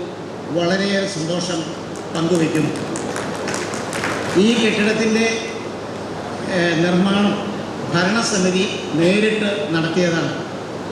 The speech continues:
ഇതിൻ്റെ മനോഹരമായ രൂപകൽപ്പന നടത്തിയത് ശ്രീ യദു മോഹൻദാസ് തൊടുപുഴ അവരുടെയും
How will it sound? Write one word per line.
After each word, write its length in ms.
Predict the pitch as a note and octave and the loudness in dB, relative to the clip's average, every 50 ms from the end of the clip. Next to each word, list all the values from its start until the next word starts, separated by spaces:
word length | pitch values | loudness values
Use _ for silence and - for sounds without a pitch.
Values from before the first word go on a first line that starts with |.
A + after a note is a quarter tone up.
| - - - - - - - - - - E3 | -8 -8 -8 -8 -8 -8 -6 -4 0 2 4
ഇതിൻ്റെ 220 | F#3 G3+ G3+ G#3+ F#3+ | 4 4 4 4 4
മനോഹരമായ 640 | F#3+ F#3+ G3+ G#3 G3+ G#3 A3 A3 G#3 G3+ G3 G3+ G3 F#3 E3+ E3 | 4 4 4 4 4 4 4 4 2 2 2 2 2 2 2 2
രൂപകൽപ്പന 520 | F3+ F3+ F#3+ F#3+ G3+ F#3+ - - G3 F#3 F3+ F3 | 2 2 2 2 2 0 0 0 0 0 0 0
നടത്തിയത് 440 | E3 D#3+ D3 - E3+ F3 E3 F3 D#3+ C3+ - - - - - - - - - - - - - - - - - - - - - - - | 0 0 0 0 2 2 2 2 0 0 -2 -6 -8 -8 -10 -10 -10 -10 -10 -10 -10 -10 -10 -10 -10 -10 -10 -10 -10 -8 -8 -4 0
ശ്രീ 180 | - G3 G3 G3 F#3+ G3 G3 F#3+ - - - - - - - - E3+ | 2 4 4 4 4 4 2 0 -2 -4 -6 -6 -8 -8 -4 0 2
യദു 220 | F3 F3+ F3 A3 A3+ A3+ G3+ F#3+ | 2 4 4 4 4 4 4 4
മോഹൻദാസ് 600 | F#3 E3+ D#3 F3+ F3+ F3 F3+ F3+ F3+ F3+ - - - - - - - - - - | 2 2 2 2 2 2 2 2 0 0 -2 -4 -6 -8 -8 -8 -8 -8 -4 -2
തൊടുപുഴ 320 | E3 E3+ F3 F#3 F3 F3+ F#3 F3 D#3+ | 0 2 4 4 4 4 2 2 0
അവരുടെയും 580 | D#3+ E3 E3 E3 E3 D#3+ E3 D#3+ D#3+ E3 D#3 | 0 0 0 0 0 0 2 2 2 2 2